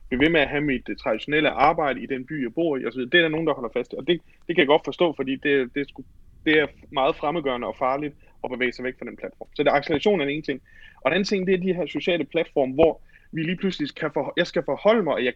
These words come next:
kan forholde mig til, hvad der sker i U S A, fordi jeg kan sidde på den her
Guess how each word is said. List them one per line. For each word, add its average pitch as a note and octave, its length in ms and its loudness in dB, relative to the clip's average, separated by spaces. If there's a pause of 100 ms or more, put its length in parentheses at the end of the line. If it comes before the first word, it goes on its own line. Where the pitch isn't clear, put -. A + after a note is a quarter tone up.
kan B3 140 4
forholde D#3 340 0
mig C3 160 -6
til, D#3+ 160 -4
hvad D#3 140 -4
der D3 60 -4
sker E3 240 -4
i C3 100 -2
U A#2 180 -6
S - 100 -8
A, F3+ 100 0 (100)
fordi D3 240 -12
jeg C#3+ 100 -4
kan C3 80 -16
sidde E3+ 220 0
på D#3 100 -4
den C#3 160 -14
her C#3 160 0